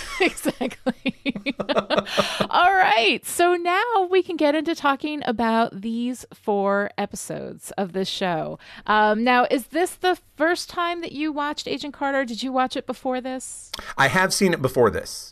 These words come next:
Speaker 1: Okay. All right. So you did see this before. Mm-hmm.
Speaker 2: I did not watch it on its original broadcast
Speaker 1: Mm-hmm.
Speaker 2: air because
Speaker 1: Mm-hmm.
Speaker 2: I, and boy, we are gonna get to this. This is not trying to start something, but I
Speaker 1: <laughs>
Speaker 2: felt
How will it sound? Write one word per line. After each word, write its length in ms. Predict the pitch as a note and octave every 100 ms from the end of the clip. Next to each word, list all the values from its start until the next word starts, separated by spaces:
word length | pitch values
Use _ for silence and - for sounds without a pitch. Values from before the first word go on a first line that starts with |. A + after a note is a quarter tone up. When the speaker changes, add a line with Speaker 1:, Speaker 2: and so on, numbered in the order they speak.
| -
Speaker 1:
Okay. 420 | C#4 C#4+ A#3 F3
All 120 | F#3+
right. 220 | F#3 D#3+ -
So 100 | A3
you 140 | A3+
did 180 | G#3 -
see 100 | D#3+
this 160 | B2
before. 320 | - - - - -
Mm-hmm. 120 | A3
Speaker 2:
I 180 | E3 A3+
did 180 | A#3+ F#3+
not 340 | G2+ F#2+ -
watch 400 | B2 C#3+ C#3+ -
it 300 | G#2 G2+ G2+ _ _ _ C3
on 140 | B2+
its 140 | A#2
original 760 | A#2 G2+ B2+ C3 C3+ B2 B2 A#2 - - _ -
broadcast 560 | A#2+ B2+ A#2+ E3 E3 -
Speaker 1:
Mm-hmm. 80 | D3+
Speaker 2:
air 380 | E3+ F#3 F#3+ -
because 500 | C3 D3+ B2+ A#2 B2
Speaker 1:
Mm-hmm. 120 | - C3
Speaker 2:
I, 440 | B2+ A#2+ A#2+ A#2+ -
and 200 | A#2+ G2+
boy, 540 | C3+ D#3+ D#3+ D#3 D#3 -
we 200 | - C3+
are 80 | D#3+
gonna 180 | C3 A2+
get 260 | G2+ C#3 D3+
to 80 | B2+
this. 280 | C#3 C3+
This 180 | B2+ A2
is 140 | G#2 A2+
not 400 | A#2+ C3+ D3+ -
trying 300 | C#3+ C#3 B2
to 40 |
start 360 | - B2+ B2+ -
something, 460 | C3+ C3 C3 C3
but 180 | A#2+ A#2
I 220 | A#2 A#2 A#2
Speaker 1:
<laughs> 60 | -
Speaker 2:
felt 340 | A#2+ A2+